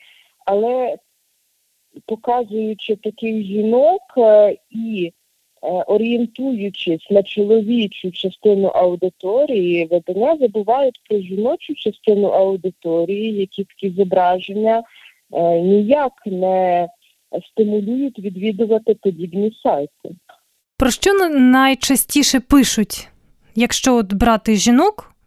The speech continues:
Speaker 2: як і висвітлюють, як про них пишуть і як пишуть про чоловіків?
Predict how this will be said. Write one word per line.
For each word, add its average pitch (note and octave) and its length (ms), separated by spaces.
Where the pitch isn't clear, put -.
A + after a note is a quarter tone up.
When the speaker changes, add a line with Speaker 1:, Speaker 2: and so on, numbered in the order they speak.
Speaker 2:
як A#3+ 260
і B3+ 80
висвітлюють, A#3 760
як B3+ 220
про B3 140
них A#3 200
пишуть - 460
і A3+ 140
як B3 200
пишуть - 400
про - 140
чоловіків? A3+ 680